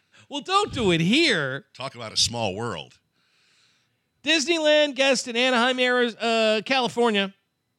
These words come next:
Speaker 1: arrested and escorted off the property by local authorities after taking off all their clothes during the It's a Small World attraction.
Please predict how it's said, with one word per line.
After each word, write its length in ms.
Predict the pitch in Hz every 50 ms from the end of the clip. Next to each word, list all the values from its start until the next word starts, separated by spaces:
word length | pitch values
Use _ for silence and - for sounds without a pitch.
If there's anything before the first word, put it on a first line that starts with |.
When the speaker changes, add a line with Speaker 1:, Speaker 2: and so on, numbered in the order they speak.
| _ _ _ _ _ -
Speaker 1:
arrested 460 | 135 160 202 220 202 - - 220 214
and 140 | 202 190 180
escorted 420 | 170 - - - 214 220 208 202 185
off 200 | 185 180 175 -
the 80 | 165
property 440 | 139 - 190 196 196 160 180 185 180
by 220 | 165 156 160 151
local 360 | 147 165 185 196 165 175 160 156
authorities 500 | 135 - 165 156 156 160 156 139 - - _ _ _ _ _ _ _ _ _ _
after 220 | 110 - _ _
taking 400 | _ - 170 190 175 214 226 226
off 200 | 226 226 202 -
all 140 | 247 247 247
their 160 | 254 254 254
clothes 540 | - - 214 226 202 180 170 170 160 135 -
during 340 | - 170 175 170 170 160 147
the 220 | 147 147 151 - _
It's 360 | 175 202 208 202 - - -
a 100 | - -
Small 840 | 127 - - - - - - 143 156 170 190 208 220 220 220 196 170 160
World 460 | 196 214 208 196 175 160 151 147 -
attraction. 840 | - 135 127 - - - - 170 165 160 147 - - - - - 175